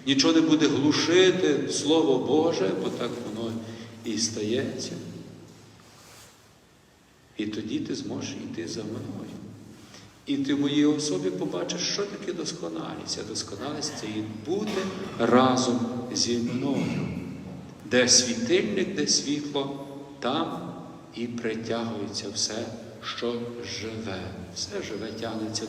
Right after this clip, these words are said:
до світла. Ісус Христос — правдиве світло. Тож йдемо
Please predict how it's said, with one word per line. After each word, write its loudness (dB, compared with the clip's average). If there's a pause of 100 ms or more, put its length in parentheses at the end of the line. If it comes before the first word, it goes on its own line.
до -8
світла. -8 (120)
Ісус -6
Христос — -6
правдиве -4 (540)
світло. -4 (680)
Тож -8
йдемо -4